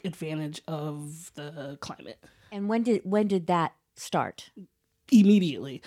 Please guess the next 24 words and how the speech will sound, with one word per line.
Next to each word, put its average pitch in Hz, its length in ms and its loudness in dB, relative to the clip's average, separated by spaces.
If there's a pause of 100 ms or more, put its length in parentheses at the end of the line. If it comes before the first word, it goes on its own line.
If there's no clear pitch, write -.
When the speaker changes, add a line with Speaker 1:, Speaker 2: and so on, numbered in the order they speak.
(260)
Speaker 2:
Okay. 165 220 -6
Speaker 1:
So 190 420 6
let's 190 220 6
see, 196 100 6
like, 170 160 0
eighteen 208 320 4
ninety-eight, 196 680 2 (200)
most 220 380 6
of 285 80 -2
the 277 60 2
stations 262 500 0
that 202 80 2
I 196 80 2
talk 220 300 0
about 175 400 0 (640)
and 175 120 -10
all 220 140 4
the 220 100 0
information 208 440 0
that 190 100 0
I 180 40 -2
have 202 300 0
about 185 300 0
agriculture, 180 680 0